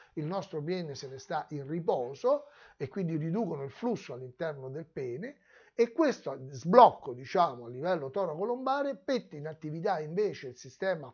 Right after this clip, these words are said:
parasimpatico sagrale S due, S quattro, che è situato a livello S due, S quattro, e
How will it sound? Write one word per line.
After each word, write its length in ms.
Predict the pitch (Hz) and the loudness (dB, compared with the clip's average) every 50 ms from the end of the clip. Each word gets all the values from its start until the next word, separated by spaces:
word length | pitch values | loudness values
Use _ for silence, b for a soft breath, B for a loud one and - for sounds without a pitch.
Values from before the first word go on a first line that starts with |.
| _ _ | _ _
parasimpatico 1040 | - - 302 208 175 156 139 135 135 120 _ - 147 139 123 117 117 113 - - _ b b b b | 4 4 4 4 2 -2 -6 -8 -12 -14 _ -10 -10 -10 -10 -12 -14 -20 -20 -20 _ b b b b
sagrale 640 | b - 165 151 147 170 185 175 160 135 123 123 127 | b -6 -4 -2 0 2 2 2 2 0 -2 -6 -8
S 200 | - - - 135 | -10 -10 -6 -4
due, 400 | 147 170 196 185 147 127 110 b b b b b b | 0 0 2 2 0 0 -2 b b b b b b
S 320 | - 135 131 - - 135 131 | -8 -8 -8 -6 -6 -8 -6
quattro, 520 | 131 156 143 120 - _ _ - - 208 220 | -4 -4 -6 -6 -8 _ _ -6 -2 -2 -2
che 60 | 185 | -2
è 40 | 143 | -4
situato 360 | - - 135 139 160 151 127 | -10 -10 -8 -6 -6 -6 -6
a 40 | 120 | -8
livello 300 | 135 165 190 185 151 139 | -10 -8 -8 -8 -10 -10
S 140 | - - 214 | -10 -10 -10
due, 180 | 214 220 190 | -8 -8 -8
S 160 | 175 - 285 269 | -6 -6 -6 -4
quattro, 440 | 254 285 294 294 294 - 330 330 - B B B B B - | -2 -2 -2 -4 -6 -8 -10 -10 -10 B B B B B 0
e 280 | 277 247 - - - | 2 2 2 2 -2